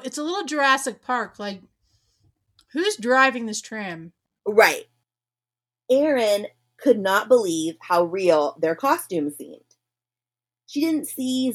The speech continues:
Speaker 2: zippers or seams, and the frog had slimy hands. But Marty, the know-it-all, tries to act all cool and say it once again that this whole thing is for babies.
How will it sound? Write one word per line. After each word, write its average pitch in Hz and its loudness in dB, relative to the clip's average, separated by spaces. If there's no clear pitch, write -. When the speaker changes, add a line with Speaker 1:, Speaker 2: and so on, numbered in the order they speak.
Speaker 2:
zippers 240 4
or 175 4
seams, 170 -6
and 202 0
the 202 -2
frog 185 2
had 175 -2
slimy 160 -2
hands. - -8
But 196 2
Marty, 196 -2
the 240 2
know-it-all, 165 0
tries 277 0
to - -10
act 185 -4
all 165 2
cool 170 0
and 170 -2
say 165 2
it 185 2
once 160 -2
again 165 -2
that 151 -2
this 147 -4
whole 156 2
thing 147 -4
is 151 0
for 165 -2
babies. 131 -8